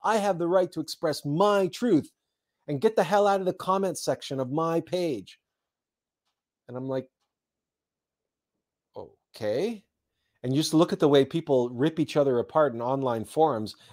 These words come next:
and on Twitter and whatnot. Everybody is just expressing their truth.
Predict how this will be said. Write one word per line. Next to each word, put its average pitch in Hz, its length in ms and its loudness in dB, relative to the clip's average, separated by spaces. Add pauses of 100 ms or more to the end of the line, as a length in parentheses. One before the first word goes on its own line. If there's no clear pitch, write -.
and 127 120 -2
on 120 160 0
Twitter 160 360 2
and 110 100 -2
whatnot. 120 400 -2 (280)
Everybody 143 760 4
is 123 160 0
just - 220 -6
expressing 120 640 -4
their 117 380 0
truth. 156 500 2